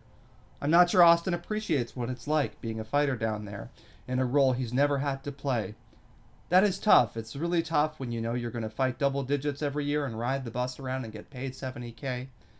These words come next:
It's a really hard, thankless job, and the fact that he stuck with it for seven years shows a lot of perseverance and commitment and honestly mental strength,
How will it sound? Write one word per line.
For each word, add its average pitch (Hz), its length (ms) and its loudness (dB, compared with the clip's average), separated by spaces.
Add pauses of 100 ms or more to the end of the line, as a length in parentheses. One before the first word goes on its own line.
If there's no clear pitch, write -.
(360)
It's 127 140 -8
a 135 80 0
really 175 340 -2
hard, 165 440 2
thankless 147 400 -4
job, 135 380 -2
and 110 100 -6
the 110 60 -4
fact 123 280 -2
that 117 100 -10
he 113 60 -6
stuck 156 360 -6
with 160 160 -4
it 143 140 -6
for 117 100 -8
seven 147 380 -6
years 123 380 -6 (360)
shows 135 220 -4
a 113 60 -2
lot 113 260 0
of 156 120 -4
perseverance 156 640 -4
and 113 120 -10
commitment 131 500 -6
and 107 120 -6
honestly 160 480 -2
mental 139 360 -4
strength, 135 520 -4